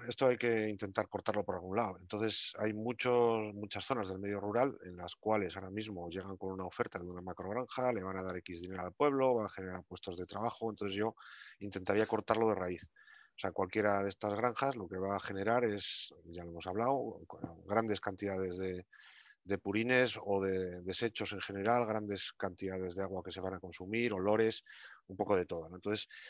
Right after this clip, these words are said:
yo lo primero que diría es, no queremos macrogranjas cerca de nosotros. Eso, de alguna manera, cortaría o trataría de, de impe-, de impedir que se establezcan más granjas de esta,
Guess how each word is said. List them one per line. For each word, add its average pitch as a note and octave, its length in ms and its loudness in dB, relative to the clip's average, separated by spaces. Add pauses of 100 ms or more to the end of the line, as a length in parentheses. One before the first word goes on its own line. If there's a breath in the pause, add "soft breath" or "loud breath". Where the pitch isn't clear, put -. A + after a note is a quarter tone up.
(180 loud breath)
yo A#2+ 160 8
lo A2+ 100 8
primero A2 260 2
que G#2+ 200 2
diría A#2+ 400 6
es, G#2+ 400 0
no A2+ 160 2
queremos G2 340 -2
macrogranjas F#2 640 -2
cerca F2+ 260 -8
de - 140 -12
nosotros. - 540 -16
Eso, G#2 540 0
de F#2+ 220 -8
alguna A2+ 300 2
manera, A2+ 540 2
cortaría A2 640 2
o G2+ 360 -4
trataría G2 680 -2
de, F#2 320 -6
de F#2 180 -8
impe-, F2 320 -14
de F2+ 140 -8
impedir G#2 500 2
que F#2 140 -6
se F#2 180 -6
establezcan F#2 500 -6
más F2 160 -6
granjas E2+ 420 -6
de - 40 -16
esta, - 200 -18